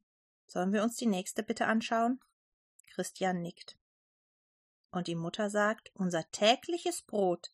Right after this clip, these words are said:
gib uns heute." "Ha", lacht Christian, "das ist ja einfach. Es geht also darum, dass wir immer genug zu essen und zu trinken haben."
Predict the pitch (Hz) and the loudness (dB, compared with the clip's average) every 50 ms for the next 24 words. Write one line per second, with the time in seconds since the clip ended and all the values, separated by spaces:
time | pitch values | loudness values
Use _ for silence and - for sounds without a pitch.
0 | _ - 190 180 - - 233 240 233 - - 185 175 170 165 - - 156 - _ | _ -8 -8 -6 -2 2 2 2 2 2 2 4 4 4 4 2 -2 -6 -6 _
1 | _ _ _ _ _ _ - - 226 214 196 - - _ _ - - 170 160 - | _ _ _ _ _ _ 8 12 12 12 12 12 10 _ _ -2 4 4 4 4
2 | - - - 170 165 - - 151 139 135 139 - _ - _ _ _ _ - - | 2 -6 -6 -4 -4 -4 0 2 4 4 2 0 _ -20 _ _ _ _ 8 12
3 | 202 302 302 - - - - 262 240 220 202 214 214 220 226 - 190 175 165 - | 12 12 12 10 2 2 8 12 12 12 12 12 10 8 6 6 6 4 4 4
4 | - _ - _ _ _ _ _ _ _ _ - - - - - 262 285 - - | 2 _ -20 _ _ _ _ _ _ _ _ -14 -10 -8 -2 2 4 4 6 8
5 | 214 202 190 185 190 185 180 196 226 254 269 294 240 - - - 175 - - - | 8 8 8 8 8 10 12 12 12 10 8 6 4 2 2 0 -4 -2 4 4
6 | 269 277 285 269 247 233 214 214 214 - - - - - 180 165 - 214 202 - | 6 8 8 8 8 6 6 4 2 0 0 -2 2 4 4 4 4 2 0 2
7 | 214 220 - 247 240 - 269 254 262 240 - 202 196 185 165 156 160 165 - | 2 2 2 0 0 4 4 6 6 4 4 0 0 2 2 0 -2 -2 -6